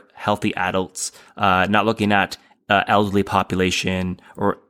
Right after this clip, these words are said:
any kind of bodybuilder or, you know, particular subtype or group of people that require more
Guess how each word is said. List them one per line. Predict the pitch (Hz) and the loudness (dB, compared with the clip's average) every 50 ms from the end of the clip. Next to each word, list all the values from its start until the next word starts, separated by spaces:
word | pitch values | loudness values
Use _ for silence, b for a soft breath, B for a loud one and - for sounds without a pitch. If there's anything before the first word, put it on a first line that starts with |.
| _ - | _ -2
any | - 101 104 98 | 2 2 2 2
kind | - - 98 95 95 | 0 0 0 2 2
of | 92 87 87 | 0 -2 0
bodybuilder | - 95 95 95 98 95 85 95 92 92 90 95 101 101 98 - | 0 2 2 4 2 2 2 2 2 0 0 -2 -2 -2 -2 -2
or, | - 104 95 92 90 90 87 - B B B B B B B | -2 -4 -2 0 0 0 0 -2 B B B B B B B
you | B 107 | B -2
know, | 95 87 85 | 0 0 0
particular | 82 - - - 117 - - 104 98 | -2 -4 -2 -2 0 2 2 2 2
subtype | 92 - - 98 - - - 101 92 92 - - - | 4 2 2 0 0 0 0 0 0 0 0 -4 -4
or | - 101 95 92 | -2 0 0 -2
group | 87 - 104 101 - - | -2 -2 -2 -2 -2 -4
of | 87 | -4
people | - 101 95 - 98 95 95 | -2 -2 0 0 2 2 2
that | 92 90 - | 2 2 0
require | 104 98 - - 104 98 98 95 | -2 -4 -2 0 2 2 2 2
more | 92 90 87 87 87 87 78 | 0 0 -2 -2 -2 -2 -6